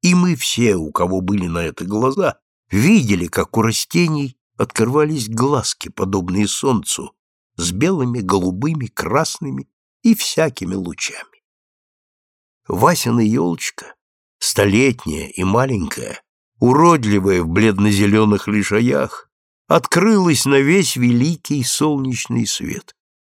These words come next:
и по виду невозможно было понять, что такое в ней самой происходит.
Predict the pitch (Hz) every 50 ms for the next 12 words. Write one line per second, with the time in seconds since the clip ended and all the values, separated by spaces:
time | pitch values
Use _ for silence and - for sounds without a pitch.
0 | _ _ _ - 123 147 123 127 156 156 151 160 208 233 190 170 160 156 156 151
1 | 143 139 120 107 113 127 151 156 156 165 175 175 190 190 185 143 - 214 233 208
2 | 202 170 98 - - - - - - - _ - 131 131 - - 113 - - -
3 | 107 123 143 147 120 113 117 131 131 110 - - 135 143 143 135 135 131 123 123
4 | 135 156 170 165 - - - - - - - -